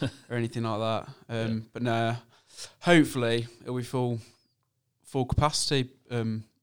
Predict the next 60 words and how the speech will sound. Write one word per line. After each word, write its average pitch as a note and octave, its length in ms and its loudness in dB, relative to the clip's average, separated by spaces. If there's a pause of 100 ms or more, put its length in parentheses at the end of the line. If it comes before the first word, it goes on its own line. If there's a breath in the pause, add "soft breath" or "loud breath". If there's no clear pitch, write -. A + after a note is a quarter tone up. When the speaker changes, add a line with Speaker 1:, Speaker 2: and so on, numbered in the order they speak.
(260)
Speaker 2:
at G#2 80 -8
the G#2+ 40 -10
start A#2 220 0
of G#2 40 -2
s-, - 200 -4
next - 260 -6
season. A#2+ 440 -2 (200)
Speaker 1:
How B2+ 80 2
many C#3+ 140 6
have A#2 80 6
they G#2 80 4
got G#2+ 220 4 (120)
at B2+ 100 0
Villa? B2+ 380 0
How A2 80 -4
many G#2 180 0
have - 280 -8
they? F#3+ 140 -2
Speaker 2:
Ten C3+ 140 0
thousand. A2+ 500 -4 (200)
Speaker 1:
Ten - 140 -8
thousand, G#2+ 240 -6
Speaker 2:
So A#2 100 -8
it's, - 140 -8
Speaker 1:
yeah. - 80 -8 (300)
Speaker 2:
yeah, A2 220 -6 (140)
Speaker 1:
Is C3 100 -2
that G#3 100 2
Speaker 2:
so - 60 -2
Speaker 1:
ten F#3+ 120 4
thousand E3+ 300 4
across D3+ 260 -2
the C#3+ 80 -4
board, D3 260 0
though? G2 100 4
'Cause F#2+ 100 -4
I - 20 -4
think B2 140 4
Albion B2+ 320 4
have G#2 80 2
got - 120 -4
ten F2+ 200 0
thousand, E2 460 -2
but F2 80 -6
of F2 60 -6
course F#2+ 300 -2 (100)
Villa's G2+ 380 -2 (320)
stadium's F#2+ 500 0
about, F2 380 -2
what, - 240 -12
six, - 240 -6
fifteen, G2+ 380 -6
sixteen - 300 -8
thousand G2+ 340 -4
bigger G2 160 -6
than G2 260 -8
Speaker 2:
Uh, B2 60 -8
it's, A#2+ 160 -4
Speaker 1:
Hawthorn's? A#2+ 280 -4
Speaker 2:
well, - 140 -6